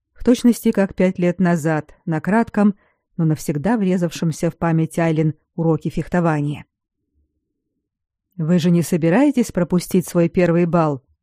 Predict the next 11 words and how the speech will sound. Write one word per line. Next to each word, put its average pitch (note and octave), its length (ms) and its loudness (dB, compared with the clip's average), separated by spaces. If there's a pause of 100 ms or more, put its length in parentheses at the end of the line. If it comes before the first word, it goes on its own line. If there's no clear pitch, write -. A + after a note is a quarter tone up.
(120)
изумился E3 480 0
Раверстан, D#3+ 540 0 (440)
словно A#3+ 300 4
не A#3 120 8
услышав, F3 600 2
что - 240 0
она F3 160 2
сказала D#3+ 420 0
про D#3+ 200 -2
отсутствие E3 540 -2
пары. D#3 440 0